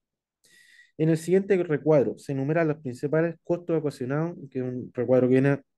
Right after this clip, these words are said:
siguiente, "ocasionados por los siniestros de tránsito. Hay que tener en cuenta que no todos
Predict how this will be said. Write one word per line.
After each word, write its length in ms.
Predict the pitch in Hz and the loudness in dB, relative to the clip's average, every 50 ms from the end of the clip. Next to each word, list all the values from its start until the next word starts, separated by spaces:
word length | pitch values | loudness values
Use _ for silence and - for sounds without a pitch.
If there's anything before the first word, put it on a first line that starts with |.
| _ _ _ _ _ _ _ _ | _ _ _ _ _ _ _ _
siguiente, 600 | - - 147 143 147 139 123 123 - 147 156 160 - _ _ _ _ _ _ _ _ _ _ _ _ _ _ _ _ _ _ _ _ _ _ _ _ _ _ _ | -8 -4 0 2 2 2 0 -2 -6 -8 -8 -8 -10 _ _ _ _ _ _ _ _ _ _ _ _ _ _ _ _ _ _ _ _ _ _ _ _ _ _ _
"ocasionados 520 | 123 123 127 123 120 - 131 139 151 151 | -4 -2 -2 -2 0 0 0 0 0 0
por 120 | 151 151 135 | 0 0 0
los 100 | 127 127 | 0 -2
siniestros 340 | - 131 131 131 131 135 117 | -4 -6 -6 -4 -4 -6 -6
de 40 | - | -4
tránsito. 380 | 104 92 87 - - - - - | -4 -6 -6 -10 -16 -20 -10 -6
Hay 140 | - 147 - | -4 -4 -2
que 120 | - 165 | 0 0
tener 220 | 151 139 143 147 147 | 2 2 2 2 2
en 140 | 139 131 - | 0 -2 0
cuenta 360 | - 147 143 147 147 131 127 | -2 -2 0 0 -2 -4 -2
que 140 | - 120 113 | -4 -6 -4
no 200 | 117 139 151 - | -2 -2 -2 0
todos 340 | - 180 175 170 165 156 | 0 0 0 0 -2 -6